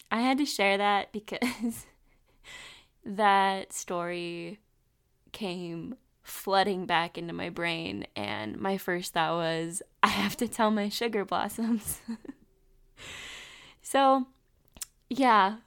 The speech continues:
this episode comes full circle. <laughs> That's where my life's at right now. <laughs>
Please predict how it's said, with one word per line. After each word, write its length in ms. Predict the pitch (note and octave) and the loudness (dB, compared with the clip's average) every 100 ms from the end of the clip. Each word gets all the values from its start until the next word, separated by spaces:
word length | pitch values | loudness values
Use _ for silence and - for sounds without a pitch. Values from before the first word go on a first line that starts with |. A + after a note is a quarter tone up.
| _ _ _ _ _ - | _ _ _ _ _ 0
this 260 | C#4+ C#4 | 2 4
episode 600 | C4 C4 C#4 C4+ B3+ A#3+ A#3 | 4 4 2 0 2 0 -2
comes 380 | B3 A3+ A#3 | -2 -2 -2
full 240 | - G#3+ A3 | -4 -4 -4
circle. 560 | A#3+ A3+ A3 F3+ F3 A3 - - | -2 -4 -2 -2 -2 -6 -12 -16
<laughs> 220 | _ _ | _ _
That's 260 | C4 C4+ C#4+ | 4 4 2
where 140 | C4+ | 0
my 140 | C4+ | 0
life's 380 | C4 C4 C4+ - | 0 0 -2 2
at 200 | A3+ G#3+ | 6 6
right 220 | G#3 F3+ | 6 2
now. 360 | G#3 F3+ F3+ | -2 -2 0
<laughs> 40 | B3 | -2